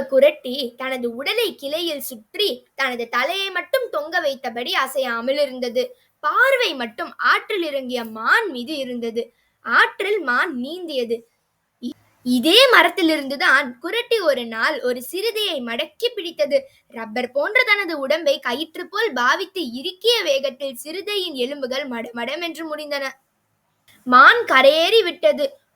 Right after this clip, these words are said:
குறட்டி அசையாமல் இருந்தது. அந்த மரத்திற்கு அருகாமையில் வந்த பாதையில் சுற்றி பார்த்தபடி நடந்து வந்தது அந்த மான். சொல்லி வைத்த போல் அந்த மரத்தடியில் வந்து நின்றது. குறட்டி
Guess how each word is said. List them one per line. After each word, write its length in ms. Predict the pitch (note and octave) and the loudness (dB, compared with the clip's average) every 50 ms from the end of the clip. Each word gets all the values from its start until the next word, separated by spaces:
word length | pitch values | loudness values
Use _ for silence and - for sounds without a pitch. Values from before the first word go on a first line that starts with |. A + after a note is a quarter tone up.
| _ - | _ -4
குறட்டி 340 | G4 G#4 A#4+ A#4+ - B4 G#4+ | 0 0 0 0 2 0 0
அசையாமல் 680 | E4+ D#4+ A#3+ - - E4 E4 D#4+ D4+ D#4 F4 G4 G#4 F4+ | 0 0 -4 -8 -6 -4 -2 0 2 0 0 -2 -4 -6
இருந்தது. 380 | C#4+ B3+ A#3+ A#3+ A#3+ A3+ A#3 A3+ - _ _ _ _ | -6 -6 -6 -8 -10 -8 -8 -10 -10 _ _ _ _
அந்த 260 | A#3+ B3 C4 B3+ B3+ B3 | -10 -10 -6 -6 -6 -4
மரத்திற்கு 640 | A#3+ A#3 A#3 B3+ F4 F#4+ - - A4 G4+ - - - E4 B3 A#3+ | -4 -2 -2 -2 -2 -4 -4 -6 -8 -8 -6 -2 0 2 2 2
அருகாமையில் 760 | A#3+ C4 E4 D#4+ D#4 F4+ E4 E4 E4 E4 E4 E4 E4+ E4+ C#4+ | 0 -2 -4 -6 -4 -2 -2 0 -2 -2 -6 -6 -6 -6 -6
வந்த 200 | C4+ C4 B3 B3 A#3+ - | -8 -8 -8 -10 -10 -6
பாதையில் 560 | - B3 A#3+ B3+ C#4 D#4+ D#4 E4+ E4 D#4 D#4+ C#4+ | -2 0 2 2 2 2 0 -4 -6 -8 -8 -10
சுற்றி 440 | - - E4+ - _ _ A#4 A#4+ | -12 -14 -16 -16 _ _ -4 -4
பார்த்தபடி 580 | A#4 - D#4 C4+ C#4 C4+ - C#4 B3 B3+ B3 D#4 | 0 2 2 0 0 0 -4 -8 -8 -6 -8 -6
நடந்து 360 | C#4+ B3+ A#3+ C4 C#4 D4+ D4+ D4 | -4 -4 -4 -4 -4 -6 -6 -6
வந்தது 300 | C4 A#3+ A#3+ A#3 A#3 D4+ | -6 -6 -8 -6 -2 -2
அந்த 240 | D#4+ C#4 B3+ B3+ D4+ D4+ | -2 -2 -2 -2 -4 -4
மான். 280 | C#4 C4+ C4+ C4+ B3+ - - _ _ _ _ _ _ - | -2 0 0 0 -2 -4 -8 _ _ _ _ _ _ -18
சொல்லி 420 | - - G4 G4+ G#4 B4+ C5 C#5 B4 | -12 -8 -4 -4 0 2 4 4 4
வைத்த 320 | A4 F4+ E4+ E4 - - C#4+ | 4 2 -4 -4 -6 -8 -10
போல் 360 | - - - A#3+ A#3 D4 B3 - | -8 -8 -6 0 2 2 2 0
அந்த 240 | - B3 B3+ B3+ A#3+ A#3 | -2 -6 -6 -6 -6 -6
மரத்தடியில் 640 | A#3 A#3 B3+ D#4 - - G4 F#4+ F4 F4 E4 D4 C4+ | -4 -4 -4 -4 -4 -6 -6 -6 -6 -6 -6 -6 -6
வந்து 200 | A#3+ A#3+ B3 D4+ | -6 -6 -6 -8
நின்றது. 480 | D#4+ D#4 C#4+ C4+ B3+ B3+ B3+ A#3+ B3+ B3 B3 - _ _ _ _ _ | -8 -8 -10 -10 -8 -8 -6 -6 -6 -6 -8 -10 _ _ _ _ _
குறட்டி 500 | - F4+ G4 A4+ A#4+ A#4+ - - D4+ D4+ | -10 -6 -4 -4 -4 -4 -8 -12 -10 -8